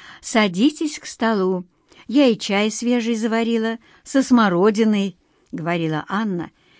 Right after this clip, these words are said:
перемещаясь по просторной кухне. «Да вы не бойтесь, я за смородиновым листом в лес езжу, не на кладбище собираю»,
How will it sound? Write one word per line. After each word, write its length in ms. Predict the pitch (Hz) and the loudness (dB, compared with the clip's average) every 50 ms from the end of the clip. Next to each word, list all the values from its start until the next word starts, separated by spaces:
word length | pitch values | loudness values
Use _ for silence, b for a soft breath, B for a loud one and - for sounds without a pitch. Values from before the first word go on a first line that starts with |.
| b b b b b b _ | b b b b b b _
перемещаясь 760 | 220 208 214 196 190 190 - - - 277 277 262 262 247 - | -2 0 2 0 0 -2 -2 -4 -2 0 0 0 -2 -2 -4
по 140 | - 220 190 | -8 -10 -8
просторной 640 | 185 - 175 175 - - - 202 214 220 190 196 202 | -8 -6 -8 -8 -8 -6 -4 -4 -2 -2 -2 -4 -6
кухне. 560 | - - 185 156 135 - - 131 120 - - _ _ _ _ _ _ _ _ _ _ _ _ | -8 -8 -8 -8 -8 -8 -10 -10 -10 -10 -12 _ _ _ _ _ _ _ _ _ _ _ _
«Да 160 | 294 233 320 285 | -4 -2 0 2
вы 160 | 320 320 311 | 6 6 8
не 120 | 320 320 | 8 8
бойтесь, 880 | 294 262 320 330 311 262 233 208 - - - 147 131 - - - - _ _ B B B B B B | 6 6 4 2 2 2 2 0 -2 -6 -10 -10 -10 -12 -14 -18 -20 _ _ B B B B B B
я 300 | - 180 185 262 277 254 | -6 -2 0 2 2 2
за 100 | 220 233 | 2 -2
смородиновым 800 | 220 - 247 220 214 220 233 254 220 208 208 202 202 196 208 196 | -2 0 0 0 2 2 2 2 2 2 0 0 0 0 -2 -2
листом 520 | 185 175 180 180 - - - 240 269 240 196 | -2 -2 -4 -6 -6 -4 -2 0 0 0 0
в 60 | 175 | -2
лес 380 | 170 170 208 277 330 302 - 339 | -2 0 0 0 0 -2 -4 -4
езжу, 460 | 302 254 220 165 139 - - - - b b b b b b b b b | -2 -2 -2 -2 -4 -8 -10 -14 -18 b b b b b b b b b
не 160 | - 196 208 220 | -2 0 0 2
на 160 | 240 277 302 | 2 0 0
кладбище 600 | 302 392 349 269 202 185 190 226 - - 285 269 | 0 0 0 0 0 -2 -2 -4 -2 -2 -2 -2
собираю», 760 | - - 262 220 226 240 220 208 185 165 160 160 160 170 170 | -2 -2 -2 0 2 2 2 2 0 0 0 -2 -4 -6 -8